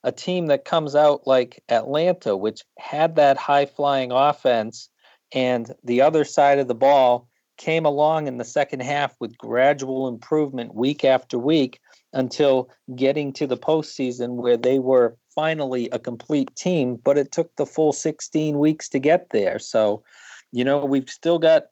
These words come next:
ten weeks to go to see who's gonna put it all together.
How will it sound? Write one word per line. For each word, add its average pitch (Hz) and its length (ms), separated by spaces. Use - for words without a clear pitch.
ten 165 200
weeks 175 280
to 156 100
go 175 300
to 139 100
see 147 360
who's 156 240
gonna 156 180
put 165 220
it 156 100
all 151 180
together. 156 560